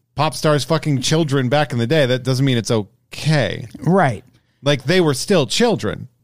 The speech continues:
Speaker 2: Right.
Speaker 1: This isn't the Middle Ages.
Speaker 2: And you, for some reason, didn't see nearly as much as that, of
Speaker 1: Yeah.
Speaker 2: that when David Bowie died. There weren't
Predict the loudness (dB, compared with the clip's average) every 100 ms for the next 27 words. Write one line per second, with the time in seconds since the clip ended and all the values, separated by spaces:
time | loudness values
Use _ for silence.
0 | -2 2 2 2 2 2 2 2 2 4
1 | 4 2 0 -2 -4 -4 -6 0 4 6
2 | 6 4 0 0 0 2 2 2 4 4
3 | 4 4 4 4 4 2 0 0 2 4
4 | 4 2 -4 0 2 4 4 4 2 2
5 | 2 2 2 2 2 2 2 0 -2 -2
6 | -2 -4 -8 -4 -2 0 0 0 -4 _
7 | 0 2 4 2 0 0 0 0 2 2
8 | 0 -4 -8 -14 _ _ 0 2 2 2